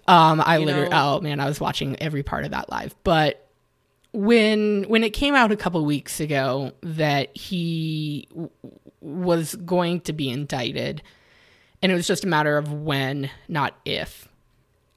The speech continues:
Speaker 1: I, I, I, I sat back and I was listening to the news and all these outlets, and they were saying, "Oh, there has to be more to this. There has to be more to this case."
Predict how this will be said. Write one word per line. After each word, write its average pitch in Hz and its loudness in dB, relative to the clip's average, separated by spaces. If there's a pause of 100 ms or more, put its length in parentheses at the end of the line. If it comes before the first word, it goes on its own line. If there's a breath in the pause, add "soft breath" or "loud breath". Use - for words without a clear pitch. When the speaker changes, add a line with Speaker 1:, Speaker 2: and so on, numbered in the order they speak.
Speaker 1:
I, 202 8
I, 196 8
I, 202 6
I 214 6
sat 311 4
back 165 4
and 160 0
I 160 4
was 160 -2
listening 160 -4
to 156 -6
the 156 -4
news 143 -4
and 151 -4
all 135 -4
these 139 -6
outlets, 135 -4
and 147 -6
they 143 -4
were 139 -4
saying, 143 -8
"Oh, 170 2 (920)
there 196 6
has 175 6
to 170 -8
be 156 -2
more 151 0
to 135 -2
this. - -8
There 160 -4
has 165 2
to - -20
be 165 -2
more 147 0
to 151 -4
this 123 -4
case." - -6